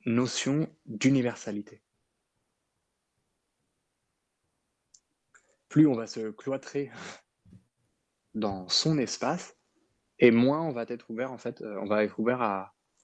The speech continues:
à la possibilité de rencontrer l'autre. Bref, ça nous amène, ça nous amène à nous poser la question de savoir, euh, est-ce que lorsque je me mets en sécurité, en fait,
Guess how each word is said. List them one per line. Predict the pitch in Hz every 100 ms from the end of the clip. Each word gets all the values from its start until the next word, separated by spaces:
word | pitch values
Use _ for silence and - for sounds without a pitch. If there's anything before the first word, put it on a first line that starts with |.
| _ -
à |
la | 107
possibilité | 90 107 117 113 110
de | 139
rencontrer | 107 107 107 - 95
l'autre. | - - _ _ _ _ _ _ _ _ - - - - - - _ _ _ _ - - _ - - -
Bref, | 123 120 - - _ _ _ _
ça | - -
nous | 127 143
amène, | 170 208 202
ça | -
nous | 143 135
amène | 147 185
à | 151
nous | 113
poser | - 151 165
la | -
question | 123 - - 147 202 _ _ -
de | 113
savoir, | 104 120 131 170 160 - -
euh, | 117 110 104 98 95 - _ _ _ -
est-ce | 147 -
que | 202 175 - _ _ _ -
lorsque | 117 107 - 110
je | 101
me | 110
mets | 113 160 185
en |
sécurité, | 131 107 - 113 113 -
en | -
fait, | - 165